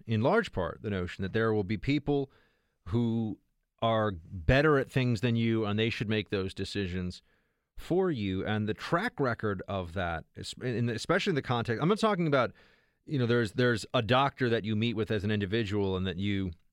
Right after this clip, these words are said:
will decide what the best healthcare, of course, that, that's sensible and that's a good idea.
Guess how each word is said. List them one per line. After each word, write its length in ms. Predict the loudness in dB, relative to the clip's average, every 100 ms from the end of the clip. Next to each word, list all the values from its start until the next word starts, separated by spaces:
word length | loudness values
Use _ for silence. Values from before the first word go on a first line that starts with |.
| _ _ _ _ -6
will 80 | -2
decide 460 | 0 2 2 2 2
what 180 | -2 -2
the 240 | -2 -2
best 320 | 0 -2 -2
healthcare, 420 | -4 -4 -2 -2
of 120 | -2 0
course, 320 | 0 0 -2
that, 220 | -4 -4 _ -4
that's 200 | -4 -4
sensible 540 | -4 -4 -6 -4 -4
and 100 | -4
that's 340 | -6 -8 -14 -20 _ _ -10
a 100 | -6
good 200 | -4 -4
idea. 540 | -4 -4 -6 -6 -6